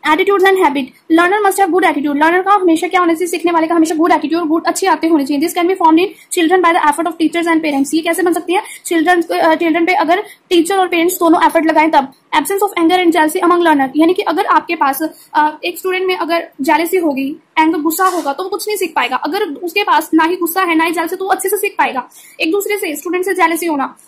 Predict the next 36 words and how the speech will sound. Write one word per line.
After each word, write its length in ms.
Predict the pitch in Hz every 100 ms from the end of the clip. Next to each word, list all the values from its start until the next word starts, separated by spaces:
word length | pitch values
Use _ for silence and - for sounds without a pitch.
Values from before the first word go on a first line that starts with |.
| _
कि 280 | 349 359 359
ये 160 | 311 349
स्टूडेंट्स 360 | 349 330 339 330
से 340 | 339 311 330
jealousy 340 | 330 320 302 339
है, 200 | 330 320
मेरे 160 | 311 311
को 80 | 330
इससे 140 | 330
ज्यादा 180 | 311 311
number 180 | 311 311
लेने 140 | 294
हैं, 80 | 294
मैं 60 |
इससे 120 | 311 302
ज्यादा 200 | 302 311
अच्छा 140 | 320
पढ़ 100 | 302
सकता 200 | 294 285
हूँ, 80 | 294 - _ -
तो 60 | 440
आप 360 | - 370 403 - - -
try 200 | 381 427
करो 260 | 440 359
कि 120 | 302
आप 140 | 359 370
कर 120 | 381
सकते 240 | 370 359
हो 140 | 349 349
और 180 | 381 349
उससे 160 | 330
अच्छे 140 | 359 370
marks 240 | 339 349
ले 100 | 381
सकते 220 | 370 320
हो। 300 | 294 277 269